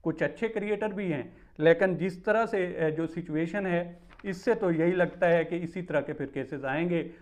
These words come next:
और फिर अदालतें भी लोगों को छोड़ेंगी, तो, अ, जो सिचुएशन है और भी इससे बदतर होगी। बहरहाल, अब तक इतना ही। आप दोस्तों से रिक्वेस्ट है कि आप हमारे चैनल का विजिट करें, और अगर आपको हमारे चैनल का कंटेंट पसंद आया तो इसे सब्सक्राइब करें।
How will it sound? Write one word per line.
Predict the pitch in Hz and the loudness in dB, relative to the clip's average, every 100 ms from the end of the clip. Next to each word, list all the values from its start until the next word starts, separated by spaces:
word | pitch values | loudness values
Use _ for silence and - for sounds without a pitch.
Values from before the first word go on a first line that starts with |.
| - 156 | -6 2
और | 151 156 170 | 4 4 0
फिर | 170 | 0
अदालतें | - 147 147 156 220 214 | 0 2 4 4 0 -2
भी | 214 | 0
लोगों | 185 170 185 | 0 0 -2
को | 180 | -4
छोड़ेंगी, | 165 165 165 185 180 175 - - - - | -4 -2 0 0 0 -4 -10 -20 -8 0
तो, | 175 175 | 2 2
अ, | 175 156 | 0 0
जो | 156 156 | 0 -2
सिचुएशन | 160 165 160 151 165 | -4 -4 -4 -2 -2
है | 160 | -2
और | - 160 160 | 2 4 4
भी | 156 139 139 | 0 -2 -4
इससे | - 143 135 - | -4 -4 -4 0
बदतर | 139 - 139 | 0 2 -2
होगी। | 127 117 113 - - - | -2 -6 -10 -16 -20 0
बहरहाल, | 185 208 220 | 4 6 6
अब | 202 233 | 4 4
तक | 214 | -2
इतना | 214 233 | -4 -2
ही। | 233 214 247 | -2 0 2
आप | 180 170 | 2 2
दोस्तों | 180 175 190 | -2 -2 -4
से | 185 | -2
रिक्वेस्ट | 165 160 151 151 | -4 0 0 0
है | 170 | -2
कि | 165 | -2
आप | 143 | -2
हमारे | 143 151 147 | -2 -4 -4
चैनल | 147 156 151 | -6 -8 -6
का | 151 | -6
विजिट | 135 139 190 | -8 -6 -6
करें, | 190 143 185 - - - - | -4 -4 -4 -8 -20 -18 -6
और | 151 | -4
अगर | 151 185 | 0 2
आपको | 170 151 - 139 139 | 4 4 4 4 2
हमारे | 143 139 | 0 -4
चैनल | 143 143 143 | -4 -6 -6
का | 143 | -2
कंटेंट | 135 143 139 139 | 4 6 6 6
पसंद | - - - - 180 160 160 | 4 6 4 4 2 0 2
आया | 147 | 0
तो | 147 147 | 0 -4
इसे | - | -8
सब्सक्राइब | - 135 - - 151 151 | -6 -8 -8 -8 -4 -4
करें। | 156 151 | -6 -10